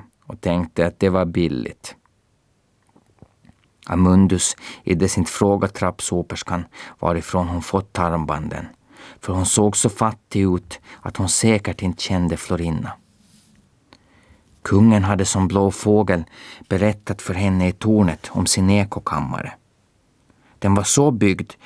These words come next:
att allt man sa där hördes i kungens rum. Hon fick sova där.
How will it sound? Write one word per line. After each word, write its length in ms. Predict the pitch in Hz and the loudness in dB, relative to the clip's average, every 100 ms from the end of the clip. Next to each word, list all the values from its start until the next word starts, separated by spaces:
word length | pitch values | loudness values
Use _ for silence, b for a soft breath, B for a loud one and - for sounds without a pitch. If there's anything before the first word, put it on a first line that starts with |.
| B B B B | B B B B
att 200 | 110 - - | -8 -8 -4
allt 340 | 131 147 - | -2 -2 0
man 180 | 156 139 | 2 2
sa 340 | - 113 107 | 2 2 2
där 340 | 90 87 85 - b b | 2 0 -2 -8 b b
hördes 420 | 107 104 98 90 101 | 0 2 2 -2 -6
i 20 | |
kungens 600 | - 101 98 95 87 80 | 0 2 2 2 -2 -4
rum. 260 | 76 65 - _ _ _ _ _ _ _ _ _ _ _ | -6 -8 -14 _ _ _ _ _ _ _ _ _ _ _
Hon 120 | 85 | -8
fick 200 | 90 90 | -6 -4
sova 420 | - 95 95 87 | 0 2 2 0
där. 260 | 78 - | -2 -6